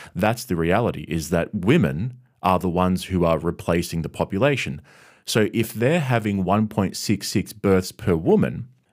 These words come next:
that might sound like, "Okay, so they're adding to the population," but no,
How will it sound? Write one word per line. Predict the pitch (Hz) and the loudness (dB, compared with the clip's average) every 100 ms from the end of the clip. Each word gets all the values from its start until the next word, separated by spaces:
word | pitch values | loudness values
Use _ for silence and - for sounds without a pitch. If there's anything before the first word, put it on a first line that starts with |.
| - | -2
that | 120 - | -2 2
might | 107 98 - | 2 2 0
sound | 107 90 87 85 | 2 2 2 2
like, | 78 85 - | 0 0 2
"Okay, | 139 165 208 73 | 0 4 2 2
so | - 90 87 | 0 2 2
they're | 80 80 - | 2 0 0
adding | 80 78 | -4 -4
to | 82 82 | -4 -4
the | |
population," | 80 98 113 123 180 - 90 76 | 0 0 0 2 2 0 -2 -2
but | 82 78 | -2 -2
no, | 117 156 208 107 69 85 | -2 2 4 2 2 -2